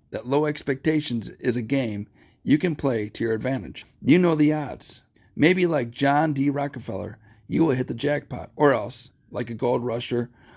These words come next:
of the forty, or Go-, Gold Rush forty-niner, you will go bust trying. Win or lose,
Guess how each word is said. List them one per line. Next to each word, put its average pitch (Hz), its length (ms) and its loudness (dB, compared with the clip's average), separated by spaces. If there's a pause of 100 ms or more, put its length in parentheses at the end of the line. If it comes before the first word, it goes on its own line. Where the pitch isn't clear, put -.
(120)
of - 100 -6
the 131 80 -6
forty, 143 300 4
or 113 300 2
Go-, 131 200 2
Gold 131 240 2
Rush 127 180 0
forty-niner, 127 680 0 (340)
you 165 160 6
will 170 80 4
go 131 280 4 (180)
bust 170 300 -2
trying. 160 460 -4 (120)
Win 175 220 4
or 185 100 2
lose, 156 500 4